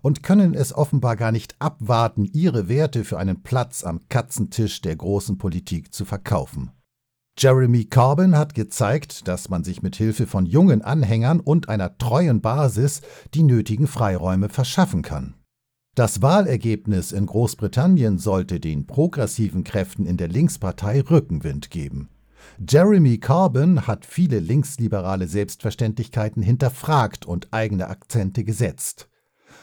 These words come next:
Man muss keinem Mainstream hinterherlaufen, um die Menschen für sich zu gewinnen.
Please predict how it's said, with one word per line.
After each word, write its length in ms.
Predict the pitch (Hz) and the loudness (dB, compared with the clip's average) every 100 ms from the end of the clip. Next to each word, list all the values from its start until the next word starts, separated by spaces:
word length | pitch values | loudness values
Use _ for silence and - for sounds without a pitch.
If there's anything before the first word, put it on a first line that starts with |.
| - | 0
Man 200 | 147 180 | 4 6
muss 240 | 214 - | 6 2
keinem 320 | 143 127 110 | 2 4 4
Mainstream 640 | 107 113 139 - 127 110 95 | 2 2 2 0 0 0 0
hinterherlaufen, 960 | 101 92 90 123 110 104 101 - 104 | 0 -2 -2 -2 0 2 2 2 0
um 160 | 95 90 | 0 -2
die 100 | 82 | 0
Menschen 420 | 90 104 107 98 | 0 0 -2 -6
für 160 | - 90 | -6 -6
sich 240 | 101 - | -6 -8
zu 120 | - | -10
gewinnen. 480 | 76 98 135 87 73 | -4 0 2 0 -4